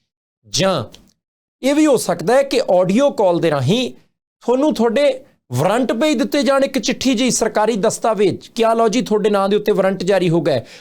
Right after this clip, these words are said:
ਹੋ ਸਕਦਾ ਹੈ ਕਿ ਉਹਦਾ ਲੈਟਰ ਹੈਡ ਹੈ, ਉਹ ਵੀ ਲਿਖਿਆ ਹੋਵੇ ਵਿਜੀਲੈਂਸ ਬਿਊਰੋ ਜਾਂ ਸਾਈਬਰ ਕ੍ਰਾਈਮ ਜਾਂ ਕ੍ਰਾਈਮ ਬ੍ਰਾਂਚ ਜਾਂ ਪੁਲਿਸ ਥਾਣਾ ਆ ਜਾਂ ਇਹ ਸੂਬੇ ਦੀ ਪੁਲਿਸ ਜਾਂ ਐਸ ਐਸ ਪੀ ਜਾਂ ਡੀ ਐਸ ਪੀ, ਕੁਛ ਵੀ। ਤੁਹਾਨੂੰ ਲੱਗੇਗਾ ਕਿ ਭਾਈ ਸੱਚੀ ਮੁੱਚੀ ਮੇਰੇ ਨਾਂ ਦੇ ਉੱਤੇ ਵਾਰੰਟ ਜਾਰੀ ਹੋ ਗਿਆ ਹੈ।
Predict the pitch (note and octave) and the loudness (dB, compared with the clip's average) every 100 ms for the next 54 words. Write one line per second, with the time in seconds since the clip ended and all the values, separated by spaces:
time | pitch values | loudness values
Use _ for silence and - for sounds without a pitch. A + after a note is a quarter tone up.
0 | - G3+ G#3 A3 G3+ C4+ C4 B3 A3+ D#3 | -4 -2 0 -2 0 -2 0 0 2 2
1 | E3 E3+ F#3 G3+ F3 D#3+ G#2+ - - A3 | 0 0 0 0 0 0 -2 -12 -6 -2
2 | B3+ C4+ A3 G#3 A#3 F#3+ E3+ E3+ A3 B3+ | 0 2 0 0 -2 0 0 0 0 0
3 | - F#3 G3+ G3 F#3 F3 - G3+ G3+ G#3+ | 0 0 2 2 2 -2 0 0 0 -2
4 | G#3 F#3+ G3 F#3 E3+ F3 F#3+ G#3 A3+ E3+ | -2 0 0 0 0 -2 -2 0 2 2
5 | F3+ F#3 F3+ F#3 F3 A3+ A#3 - F#3 F3+ | 2 0 -2 -2 0 0 -2 -2 -2 0
6 | F3 F#3 G3+ F3+ - - D3 G3 A3+ B3 | 0 0 0 -2 -6 -10 -4 -2 2 0
7 | A#3+ G3+ G3 F#3+ F#3+ F#3 F3 - F3 G3+ | 0 0 0 0 0 0 0 0 -2 -2
8 | G3+ G#3+ - G3+ F3+ F#3 F#3 A3 - B3+ | 0 -2 -2 -2 0 0 0 -2 -2 -4
9 | A#3+ C4 A3+ B2 - _ _ _ _ _ | -2 -2 -2 -4 -6 _ _ _ _ _
10 | _ _ _ A3+ C#4+ B3 F3 B3 C4 C#4+ | _ _ _ -2 0 0 0 0 0 -2
11 | C#4 C4+ - A#3+ C#4+ C#4+ D4 C4 B3 C4 | -2 -2 -2 -2 -2 -2 0 0 0 0
12 | C4 - C#4+ C4 A#3+ A#3+ B3 C4+ B3 A3 | -2 0 0 2 0 -2 0 0 0 -2
13 | - | -6